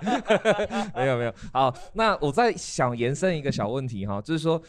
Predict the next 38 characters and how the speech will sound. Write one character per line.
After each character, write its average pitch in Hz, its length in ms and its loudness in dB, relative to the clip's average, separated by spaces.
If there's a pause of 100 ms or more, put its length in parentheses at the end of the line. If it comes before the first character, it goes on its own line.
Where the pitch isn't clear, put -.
(160)
刚 214 140 2
刚， 220 360 2
呃， 160 300 4
高 196 220 4
委 156 120 4
员 113 140 0
有 104 120 -2
提 101 240 -8
到 143 160 2
说， 127 220 -2
就 127 100 -4
是 135 140 -6
在 143 200 0
新 135 220 -4
创 131 180 -4
的 117 40 -8
时 120 100 -8
候 117 40 0
要 117 80 0
去 127 100 -6
参 120 180 -6
加 120 160 -2
很 101 120 -6
多 104 180 -4
的 - 60 -8
pitch - 380 -10
跟 98 220 -8
很 95 160 -8
多 101 220 -2
的 85 360 -6
这 113 120 -6
种 92 240 -8 (100)
竞 160 200 -4
赛 131 180 2
活 101 220 -4
动。 98 200 -2 (580)
这 139 60 -2
样， 95 100 0